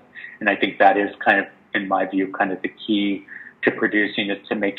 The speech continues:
sure that you put together something that you think is really high quality and that there's an audience out there that it speaks to, and then just be prepared for the long fight, because that's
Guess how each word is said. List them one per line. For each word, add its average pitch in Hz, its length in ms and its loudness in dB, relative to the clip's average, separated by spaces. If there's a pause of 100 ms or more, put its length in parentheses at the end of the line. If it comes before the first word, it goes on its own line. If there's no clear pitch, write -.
sure 110 180 4
that 101 140 -2
you - 80 -14
put - 260 -6
together 101 480 0
something 101 360 -4
that 95 180 -16
you 101 220 -4
think 104 200 -8
is 101 100 -2 (100)
really 98 420 0 (400)
high 107 180 4
quality 101 580 2
and 98 100 -10
that 95 160 -12
there's 98 200 -6
an 95 80 -20 (100)
audience 98 440 -4
out 101 220 -2
there 98 240 -2
that 98 100 -6
it - 80 -20 (160)
speaks - 360 -8 (180)
to, 135 340 2 (640)
and 110 240 6
then 110 420 4 (640)
just 117 220 0 (120)
be 104 140 -10
prepared 98 640 -6 (100)
for 98 100 -8
the 101 80 -6
long 92 380 -4 (100)
fight, 98 280 2 (240)
because 95 300 -8 (240)
that's - 220 -2